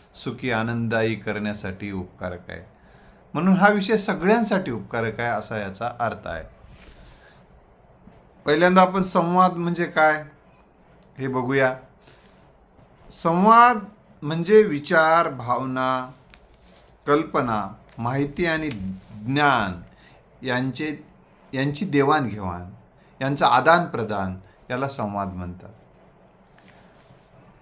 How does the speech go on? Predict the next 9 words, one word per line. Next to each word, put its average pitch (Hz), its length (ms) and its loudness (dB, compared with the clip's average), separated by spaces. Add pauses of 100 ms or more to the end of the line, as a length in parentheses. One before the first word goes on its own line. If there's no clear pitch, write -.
(420)
असं 127 340 0
एक 127 220 -2
उदाहरण 139 420 0
तुम्हाला 131 300 -2
मी 131 180 -2
या 127 100 0
निमित्तानं 120 580 -4
देतो. 98 260 -8 (1600)
माझ्याकडे 170 760 2